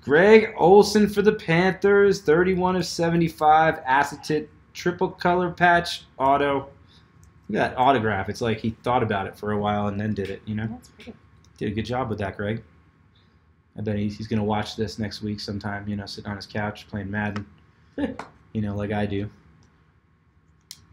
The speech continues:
Speaker 1: Player worn for Greg Olson. That's surprising. This guy's been around for a while. You think they could have scraped something off, off the field?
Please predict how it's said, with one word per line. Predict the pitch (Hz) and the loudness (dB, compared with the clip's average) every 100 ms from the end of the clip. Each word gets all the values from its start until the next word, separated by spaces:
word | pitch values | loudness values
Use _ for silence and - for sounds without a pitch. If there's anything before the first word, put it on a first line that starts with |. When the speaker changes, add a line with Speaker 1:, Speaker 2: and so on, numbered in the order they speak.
| - | -4
Speaker 1:
Player | 139 139 | 0 2
worn | 127 151 156 | 2 0 -2
for | 120 | 0
Greg | 123 131 | 0 2
Olson. | 131 147 110 | 0 0 -2
That's | 147 - | -4 -6
surprising. | - 90 90 107 110 _ _ _ _ _ _ _ _ _ | -8 -10 -10 -12 -14 _ _ _ _ _ _ _ _ _
This | 117 - | -14 -8
guy's | 175 135 | -4 -4
been | 151 | -2
around | 143 160 | -2 -2
for | 160 117 | -2 -4
a | |
while. | 98 | -4
You | 98 | -6
think | 120 117 | -8 -6
they | |
could | 107 | -6
have | 101 | -6
scraped | - 104 101 | -6 -8 -6
something | 110 107 | -8 -6
off, | 107 101 110 | -6 -6 -8
off | 101 - | -12 -16
the | |
field? | - 107 101 101 | -12 -8 -8 -10